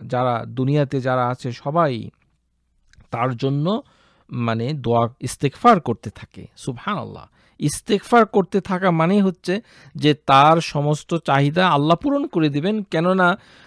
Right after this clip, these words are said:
মানে, মাছ এবং সমস্ত কিছু তার জন্য ইস্তেগফার করছে। তাহলে এই যে আল আলিম, এই যে জ্ঞান,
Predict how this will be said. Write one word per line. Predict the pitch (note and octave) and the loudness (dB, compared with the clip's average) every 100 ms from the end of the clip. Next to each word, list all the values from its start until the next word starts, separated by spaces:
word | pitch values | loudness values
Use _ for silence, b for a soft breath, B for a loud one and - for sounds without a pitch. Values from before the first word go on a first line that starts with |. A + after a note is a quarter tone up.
| C#3 - | -20 -4
মানে, | C#3+ D3+ D#3 D3+ C3+ | 0 2 4 2 0
মাছ | B2+ C#3 D#3+ G#3 G#3+ E3+ - - _ _ | 0 4 6 6 6 2 -10 -20 _ _
এবং | D3+ D#3 F3 D#3+ | 0 4 2 2
সমস্ত | D3 D#3+ E3 F3 - F#3 | -2 2 2 2 -2 -8
কিছু | - E3+ - F#3 G#3+ | -4 -6 -2 -4 -2
তার | C#3 C3 C3+ | 2 2 2
জন্য | D#3 D#3+ G3 F4 - _ _ _ | 0 2 2 0 -6 _ _ _
ইস্তেগফার | D#3 - B3+ - B3 | -14 -10 -12 -8 -8
করছে। | D#3 G#2+ - - _ _ _ _ _ _ _ _ _ | -8 -12 -12 -20 _ _ _ _ _ _ _ _ _
তাহলে | - G3+ B3 C#4+ B3 C#3 - _ _ _ _ _ | 4 6 6 6 6 4 -4 _ _ _ _ _
এই | F3+ B3+ C#4 | 4 6 2
যে | C4 A#3+ F#3+ C3+ - _ _ _ _ | 2 4 4 2 -6 _ _ _ _
আল | D3+ F3 | 4 4
আলিম, | C#3+ F3 A3+ D4 C#4+ G3+ A#2+ G#2 - _ _ _ _ | 6 6 6 4 4 4 0 -4 -14 _ _ _ _
এই | E3+ A3 | -2 0
যে | G#3+ G#3+ | 0 -2
জ্ঞান, | E3 B2+ E3+ A3 G#3+ E3 A#2 | -2 4 6 8 6 4 0